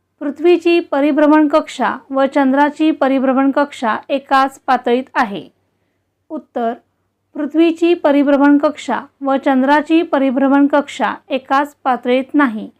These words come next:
चंद्राची परिभ्रमण कक्षा पृथ्वीच्या परिभ्रमण कक्षेशी सुमारे पाच अंशाचा कोन करते.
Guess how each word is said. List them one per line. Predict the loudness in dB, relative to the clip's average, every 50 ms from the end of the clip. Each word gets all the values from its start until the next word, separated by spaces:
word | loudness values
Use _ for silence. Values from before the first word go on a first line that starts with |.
| _ _ _ _ _ _ _ _ _ -4
चंद्राची | 0 0 2 4 4 2 0 0 0 -2 -2
परिभ्रमण | 2 2 2 2 2 2 2 0 0 0 0 0
कक्षा | 0 0 -2 -2 -8 -8 -8 -8 -8 -10 _ _ _ _ _ _ -6
पृथ्वीच्या | -6 -6 -2 0 2 2 2 0 0 0 0 0
परिभ्रमण | 0 0 0 2 2 0 2 2 2 2 4 2 2 2
कक्षेशी | 0 -2 -4 -6 -4 -4 -4 -2 -2 -4 -4 -4
सुमारे | -2 0 0 0 2 0 0 -2 -2 -4 -6 -10 _ _ _ _ _ _ _
पाच | 0 2 2 2 2 0
अंशाचा | 0 0 0 0 0 -2 -4 -4 -2 -2 -4 -4
कोन | -2 _ 0 0 0 0 -2
करते. | 0 0 0 0 0 -4 _ -20 -20 -20